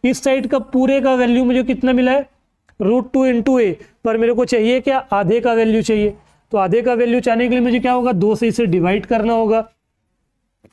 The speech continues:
और दो से divide करेंगे तो ये क्या हो जाएगा? A by root two हो जाएगा।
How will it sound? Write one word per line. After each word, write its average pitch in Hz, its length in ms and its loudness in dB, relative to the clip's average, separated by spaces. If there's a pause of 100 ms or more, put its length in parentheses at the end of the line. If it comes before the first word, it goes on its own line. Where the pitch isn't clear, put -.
(180)
और 185 120 0
दो 226 220 2
से 262 140 0
divide 247 340 0
करेंगे 240 320 0
तो 240 100 -2
ये 226 100 0
क्या 233 120 0
हो 240 100 0
जाएगा? 240 260 0
A 208 220 0
by 226 180 0 (440)
root 269 260 0
two 285 120 -4
हो 269 160 2
जाएगा। 247 340 0